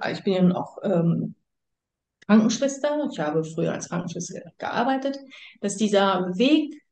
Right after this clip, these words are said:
oder diese Entscheidung für die Schulmedizin oder gegen die Schulmedizin, für Brustamputation oder dagegen und so weiter und so fort, nette Ärzte, weniger nette Ärzte, es ist ja alles ein,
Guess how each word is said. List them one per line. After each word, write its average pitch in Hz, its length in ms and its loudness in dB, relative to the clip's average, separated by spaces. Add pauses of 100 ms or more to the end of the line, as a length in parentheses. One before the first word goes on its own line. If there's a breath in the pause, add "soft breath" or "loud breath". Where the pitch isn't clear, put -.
(140)
oder 196 160 2
diese 208 260 2
Entscheidung 233 800 0
für 254 140 -4
die 240 120 -2
Schulmedizin 233 680 -2
oder 160 480 -4
gegen 240 640 6
die 226 80 6
Schulmedizin, 214 1120 0 (340 loud breath)
für 214 720 6
Brustamputation 190 920 -2
oder 165 240 2
dagegen 196 1040 4
und 202 180 2
so 185 160 -4
weiter 180 400 -2
und 165 140 -8
so 160 100 -8
fort, 180 440 0
nette 202 340 2
Ärzte, 185 640 0
weniger 208 380 4
nette 185 280 -2
Ärzte, 175 480 -4
es 180 140 -6
ist 196 180 -6
ja 180 200 4
alles 185 360 4
ein, 170 420 0